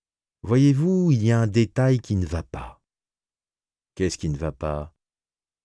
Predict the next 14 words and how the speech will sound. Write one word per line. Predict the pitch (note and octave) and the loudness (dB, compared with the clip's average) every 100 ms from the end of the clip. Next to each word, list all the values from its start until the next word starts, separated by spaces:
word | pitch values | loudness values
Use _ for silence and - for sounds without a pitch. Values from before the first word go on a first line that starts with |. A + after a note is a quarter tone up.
| _ _ _ | _ _ _
Madame | G2 G#2+ B2 B2+ | -4 0 2 2
Boscawen | G2 A#2 B2+ - A2+ A2+ C3 D3 F#2+ | 2 0 0 0 2 2 0 0 0
indiqua | F#2 F#2 G#2+ - A#2 | -2 -4 -6 0 0
d'un | G#2+ F#2 | 2 0
doigt | F2+ F#2+ F#2+ | 0 2 2
maculé | F2+ G#2+ B2+ - A2+ A2+ | 2 0 -2 -2 -2 0
de | G2 F#2 | 0 -2
glaise | F#2 G2+ A2+ A2 F#2 - | 0 0 2 0 -4 -12
un | - F#2+ G2+ | -4 0 2
endroit | G2 F2 F#2+ G2+ | 2 0 0 0
juste | D#2 G2 C#3 - G#2+ | 0 0 0 0 -6
sous | - G#2+ | -4 -2
le | F#2+ | -2
pont. | - D2 C#2+ | -2 -8 -8